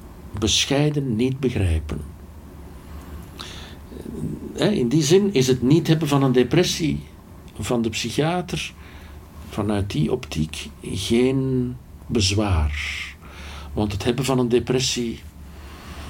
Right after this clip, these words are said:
ja, soms kan het een paar herkenbaarheden geven, maar het gevaar is dat je dan zegt: "Ah, maar ik weet wat dat is, want ik heb dat ook gehad en dat en dat en dat en dat."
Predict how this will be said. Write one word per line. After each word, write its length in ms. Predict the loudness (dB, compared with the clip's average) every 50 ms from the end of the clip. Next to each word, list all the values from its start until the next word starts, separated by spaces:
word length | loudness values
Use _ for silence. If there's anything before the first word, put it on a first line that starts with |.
| -14 -12 -10 -6
ja, 360 | -4 -2 -2 0 0 0 0
soms 380 | 2 2 2 2 2 0 0 0
kan 180 | 0 2 2 4
het 200 | 2 2 2 0
een 180 | 0 0 0
paar 160 | 2 2 4
herkenbaarheden 720 | 4 4 4 2 2 4 4 6 6 6 6 6 4 4 4
geven, 200 | 4 6 6 4
maar 140 | 4 4 2
het 140 | 2 0
gevaar 400 | 2 2 2 4 4 4 4 4
is 100 | 2 2
dat 100 | 2 2
je 60 | 2 2
dan 120 | 2 2
zegt: 160 | 2 2 2
"Ah, 240 | 2 2 2 4 4
maar 80 | 4 4
ik 120 | 6 8
weet 180 | 8 8 8 8
wat 100 | 6 4
dat 140 | 4 4
is, 120 | 4 2 2
want 120 | 2 2 4
ik 40 | 2
heb 100 | 2 4
dat 160 | 4 4 4
ook 120 | 2 2 2
gehad 160 | 0 2 4
en 120 | 4 4
dat 200 | 6 4 4 4
en 120 | 4 4 4
dat 180 | 4 6 6
en 140 | 8 8 10
dat 180 | 10 8 8 6
en 100 | 4 6
dat." 200 | 6 4 4